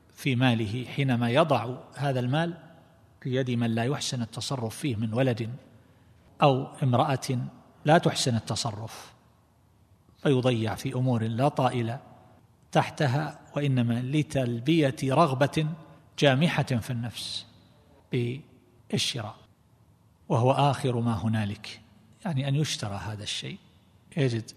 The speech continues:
هذا الإنسان لذة في مثل هذا التصرف.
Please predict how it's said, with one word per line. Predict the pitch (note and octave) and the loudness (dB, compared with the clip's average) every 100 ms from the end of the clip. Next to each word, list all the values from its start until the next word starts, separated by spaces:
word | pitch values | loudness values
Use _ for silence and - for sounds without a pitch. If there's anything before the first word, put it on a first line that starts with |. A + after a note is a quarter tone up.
| - - _ _ _ - | -20 -20 _ _ _ 0
هذا | D#3 B2 | 2 2
الإنسان | A#2 A2 - A#2 B2+ - | 0 -2 0 0 -2 -4
لذة | D3+ C3 A2+ A2+ G2+ - - - _ _ _ _ _ _ | 0 0 0 -6 -8 -12 -20 -20 _ _ _ _ _ _
في | - | -4
مثل | B2+ - A#2 A2 A#2+ - - _ _ | -2 -2 -4 -4 -6 -14 -20 _ _
هذا | - B2+ B2 B2 B2 - - - - _ - _ _ _ _ - | 0 2 2 0 -4 -8 -18 -20 -20 _ -20 _ _ _ _ -4
التصرف. | F3 C#3+ - B2 B2+ - - | -2 -2 -2 -6 -10 -12 -14